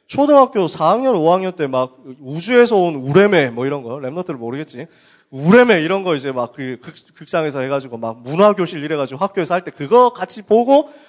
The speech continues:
한 번도 안 보다가 처음으로 본 영화가 이천 년에 서울 올라와가지고 글래디에이터, 이제 교회 사람들 보니까 그때 따라가서 처음 봤다니까. 안 봤어요. 통 안 봤어요. 십 년 넘게 영화를 안 봤는데.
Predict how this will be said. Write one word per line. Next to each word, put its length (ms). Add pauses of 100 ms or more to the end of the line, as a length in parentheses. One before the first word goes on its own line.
한 240
번도 220
안 140
보다가 280
처음으로 400
본 180
영화가 260
이천 360
년에 200
서울 260
올라와가지고 640 (300)
글래디에이터, 800 (460)
이제 280
교회 180
사람들 300
보니까 340
그때 180
따라가서 420
처음 200
봤다니까. 420 (320)
안 240
봤어요. 300
통 280
안 120
봤어요. 380 (100)
십 320
년 260
넘게 280
영화를 280
안 120
봤는데. 440